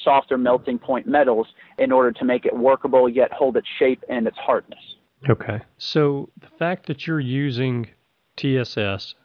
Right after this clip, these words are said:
Speaker 2: tungsten super shot, that's a big difference between your shot and any other shells that are out there. What are some of the other differences component-wise?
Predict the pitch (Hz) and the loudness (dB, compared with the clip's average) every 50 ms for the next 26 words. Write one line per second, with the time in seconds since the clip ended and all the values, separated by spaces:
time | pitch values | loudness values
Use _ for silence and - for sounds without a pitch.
0 | _ _ _ _ _ _ - 131 117 107 - - 117 - - - 113 - - 107 | _ _ _ _ _ _ -6 -6 -6 -4 -6 -8 -8 -6 -4 -6 -6 -4 -6 -8
1 | - - - 104 95 98 - - - _ _ _ _ _ - 143 110 107 131 143 | -6 -4 -4 -4 -4 -4 -8 -10 -16 _ _ _ _ _ -8 -6 -2 0 0 0
2 | 156 - - - - _ - 147 120 101 98 98 _ - 143 135 135 127 117 107 | 0 -4 -8 -16 -16 _ -8 -6 -6 -6 -10 -14 _ -2 -2 -2 -2 -2 -6 -4
3 | 113 123 120 - - 120 117 - - - - 151 123 113 - - - 117 117 117 | -4 -4 -4 -4 -6 -8 -8 -8 -10 -14 -10 -8 -8 -8 -8 -6 -6 -4 -2 -2
4 | 113 113 110 107 - - _ 156 127 113 117 120 131 135 131 - - 131 123 117 | -2 -2 -4 -6 -8 -8 _ -8 -6 -4 -2 -2 -2 -2 -4 -4 -6 -4 -2 -2
5 | 113 117 - - 117 110 120 127 123 120 120 120 117 113 110 107 - - 117 113 | -2 -4 -4 -6 -6 -6 -4 -4 -2 -2 0 0 -2 -2 -4 -6 -6 -4 -2 -2
6 | 110 98 104 107 104 104 107 113 117 120 - - - 107 104 101 - - - - | -2 -2 -4 -4 -2 -2 0 0 -2 -2 -4 -4 -4 -2 -2 -2 -4 -4 -8 -10
7 | 123 107 113 151 185 190 185 165 147 - - - - 151 147 147 143 135 113 110 | -8 -6 -4 -2 -2 0 -2 -2 -4 -4 -8 -6 -4 -4 -4 -2 -2 -4 -4 -4
8 | 120 113 110 - - _ - 131 127 127 135 127 117 110 101 98 - 113 107 - | -6 -6 -6 -8 -10 _ -4 -2 -2 0 0 -2 -2 -4 -6 -4 -4 -4 -4 -4
9 | 123 110 - - - - 110 101 95 - - - _ - 139 131 135 - 165 170 | -8 -8 -8 -10 -8 -6 -4 -4 -6 -8 -12 -16 _ -6 -6 -6 -4 -2 -2 -2
10 | 160 131 - 123 113 107 107 107 107 107 104 - - | -2 -4 -4 -2 -2 0 0 0 0 -2 -4 -6 -10